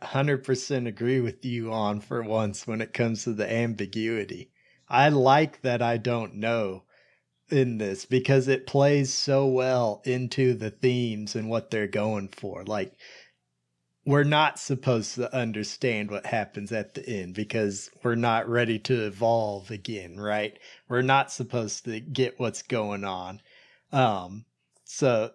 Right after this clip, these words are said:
it being ambiguous is a good thing, and it, it keeps in line with what they've been doing with the monolith. It's like, we have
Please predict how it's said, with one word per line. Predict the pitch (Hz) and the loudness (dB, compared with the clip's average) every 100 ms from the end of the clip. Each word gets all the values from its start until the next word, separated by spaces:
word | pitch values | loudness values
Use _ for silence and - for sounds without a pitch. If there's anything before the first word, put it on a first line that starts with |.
| _ | _
it | 156 135 | 0 2
being | 156 151 143 | 4 4 4
ambiguous | 131 117 123 139 131 123 113 - | 2 4 4 4 4 2 0 -6
is | 101 | -8
a | 101 | -4
good | 90 139 143 | 2 2 2
thing, | - 85 92 | -8 -12 -6
and | 117 | -2
it, | 131 127 | -2 -2
it | 147 143 135 | 0 0 2
keeps | 170 147 - | 0 0 -2
in | 151 135 123 - _ 156 | 0 0 -2 -6 _ 0
line | 123 131 143 139 123 | 4 4 4 2 -2
with | 117 - _ | -4 -6 _
what | 135 131 - | -4 -2 -2
they've | 123 | -2
been | 120 113 | -2 0
doing | 117 127 117 | 4 4 2
with | 110 - | -4 -6
the | 107 | -2
monolith. | 117 139 127 87 - - _ | 2 2 0 -8 -16 -18 _
It's | - | -8
like, | 101 92 - | -8 -6 -4
we | 143 | 0
have | 151 196 143 | 4 4 2